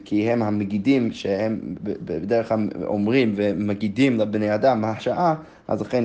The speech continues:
כך הוא היה קורא להם, "איכא דמי ועשו לי בהן", תעשו בתוך האש שני מגידי בעלתה. אוקיי, אמ-,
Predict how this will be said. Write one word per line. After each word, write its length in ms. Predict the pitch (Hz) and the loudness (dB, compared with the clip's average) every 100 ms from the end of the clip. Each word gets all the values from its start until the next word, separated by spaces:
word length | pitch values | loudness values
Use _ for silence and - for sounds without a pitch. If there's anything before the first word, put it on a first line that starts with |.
| - | 2
כך 200 | 120 117 | 2 4
הוא 80 | 107 | 2
היה 80 | 101 | 2
קורא 220 | - 82 | 0 -4
להם, 200 | 104 120 | -2 -2
"איכא 180 | 123 127 | -2 -2
דמי 340 | 107 117 147 120 | 0 0 0 0
ועשו 520 | 104 73 - 147 143 127 | 0 -2 -2 2 2 4
לי 120 | 135 | 2
בהן", 440 | 110 101 147 143 | 2 0 0 -4
תעשו 260 | 104 - 131 | -4 -6 -4
בתוך 380 | 107 104 131 127 | -4 -4 -4 -2
האש 320 | 113 165 - | 2 2 0
שני 160 | 123 | -4
מגידי 360 | 120 104 104 107 | -2 -4 -4 -4
בעלתה. 420 | 101 98 101 - - _ - _ - | -2 -2 -4 -6 -14 _ -20 _ 0
אוקיי, 260 | 151 - - - - - - - | 2 0 -6 -16 -20 -20 -4 2
אמ-, 260 | 151 156 | 4 2